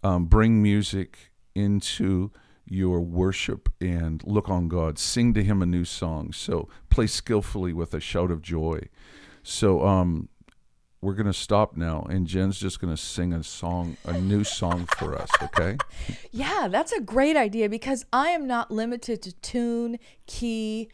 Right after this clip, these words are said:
Speaker 1: Mm,
Speaker 2: melody,
Speaker 1: come on,
Speaker 2: pitch,
Speaker 1: church. You're gonna
Speaker 2: any of
Speaker 1: bring
Speaker 2: those
Speaker 1: this,
Speaker 2: things.
Speaker 1: I mean, you know,
Speaker 2: You
Speaker 1: it's
Speaker 2: want
Speaker 1: the
Speaker 2: a new
Speaker 1: new
Speaker 2: sound?
Speaker 1: sound. Come
Speaker 2: Oh,
Speaker 1: on.
Speaker 2: I, I embody the new sound.
Speaker 1: <laughs> For the word of Lord is right, and all his work is done in truth.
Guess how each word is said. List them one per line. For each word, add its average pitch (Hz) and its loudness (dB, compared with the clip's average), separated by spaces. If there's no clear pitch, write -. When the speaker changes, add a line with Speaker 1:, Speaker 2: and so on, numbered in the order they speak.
Speaker 1:
Mm, 226 4
Speaker 2:
melody, 226 4
Speaker 1:
come 131 2
on, 110 8
Speaker 2:
pitch, - 6
Speaker 1:
church. 90 2
You're 107 -2
gonna - 4
Speaker 2:
any - 2
of - 4
Speaker 1:
bring 247 6
Speaker 2:
those - 6
Speaker 1:
this, 107 2
Speaker 2:
things. 151 -6
Speaker 1:
I 101 0
mean, 98 2
you 117 0
know, 87 0
Speaker 2:
You 277 4
Speaker 1:
it's 330 2
Speaker 2:
want 381 4
Speaker 1:
the 359 4
Speaker 2:
a - 6
new 233 6
Speaker 1:
new 123 6
Speaker 2:
sound? 127 4
Speaker 1:
sound. - -6
Come 269 8
Speaker 2:
Oh, 226 12
Speaker 1:
on. 220 10
Speaker 2:
I, 254 8
I 247 6
embody 196 6
the 160 0
new 156 0
sound. 123 -2
Speaker 1:
<laughs> 180 6
For 139 4
the 139 4
word 131 6
of 143 4
Lord 120 8
is 104 2
right, 95 2
and 110 0
all 123 4
his 110 -2
work 98 -4
is 92 -4
done 85 -2
in 95 0
truth. - -8